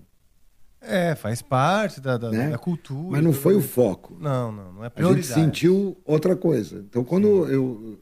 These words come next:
Speaker 2: eu descobri que você tinha feito o curso, eu falei assim, e quando eu via você, eu falei assim, "Eu me identifico com esse cara,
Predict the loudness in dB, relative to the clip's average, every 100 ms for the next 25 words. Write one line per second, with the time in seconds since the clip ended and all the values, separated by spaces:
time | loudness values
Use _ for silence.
0 | -14 -14 -14 -4 -4 -4 -8 -6 -8 -8
1 | -8 -8 -10 -16 -16 -20 -20 -14 -14 -12
2 | -16 -12 -12 -14 -16 _ _ _ _ _
3 | -2 2 4 4 4 4 0 -2 -4 -4
4 | -4 -8 -14 -18 -20 _ -16 -12 -12 -14
5 | -20 _ -20 -18 -12 -10 -10